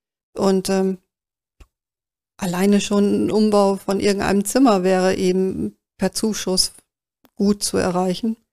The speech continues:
Und, ähm, auch das monatliche, der Betrag, der eben durch, ähm, Haushaltshilfe oder durch eine Pflegeperson eben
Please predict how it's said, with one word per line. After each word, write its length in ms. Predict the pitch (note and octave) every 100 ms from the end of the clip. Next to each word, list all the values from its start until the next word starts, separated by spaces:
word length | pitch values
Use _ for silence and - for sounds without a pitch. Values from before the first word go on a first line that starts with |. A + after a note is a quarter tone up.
| _ _ _ _ _ _ _ -
Und, 320 | F#3+ F3+ F3+
ähm, 340 | F3+ F3 F3 -
auch 180 | - F3
das 220 | - F3+
monatliche, 1000 | F#3+ A3 A#3 G3 G3 F#3 F#3+ F#3+ F#3 F#3+ _ -
der 120 | F3+
Betrag, 500 | F3 F#3+ - E3+ E3+ -
der 220 | F3 -
eben 300 | F#3+ F3+ F#3+
durch, 340 | F#3 F#3+ F#3
ähm, 500 | - F3 - G#3 G3+ -
Haushaltshilfe 840 | G3+ F#3 F3+ F#3+ G3 G3 F#3 G3
oder 280 | F3 F3+ F3
durch 240 | F#3 F#3
eine 100 | -
Pflegeperson 720 | F#3+ G3+ F#3+ F#3+ G3 F3+ F3+ F#3
eben 320 | F3+ F3+ -